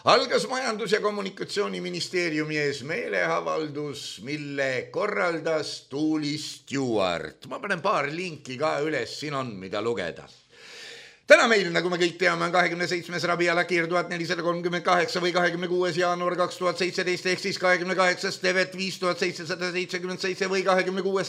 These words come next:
Talse Kuu kümme tuhat kakssada kolmkümmend või Juliuse Väev number kaks miljonit nelisada viiskümmend seitse tuhat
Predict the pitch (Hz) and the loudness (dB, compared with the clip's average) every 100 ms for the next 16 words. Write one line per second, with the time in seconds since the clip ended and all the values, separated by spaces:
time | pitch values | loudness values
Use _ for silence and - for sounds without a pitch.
0 | 196 190 185 190 190 196 185 190 175 190 | 0 0 0 0 2 2 0 -2 -2 -2
1 | 190 190 185 190 190 202 196 196 202 202 | -2 0 2 2 4 4 4 2 4 4
2 | 196 196 196 202 196 202 208 202 208 185 | 4 4 4 4 4 2 2 4 2 -2
3 | 208 202 208 208 202 202 196 196 202 - | 0 4 4 2 0 0 0 -2 -2 -6
4 | 202 202 208 - 208 208 | -6 -2 -2 0 0 0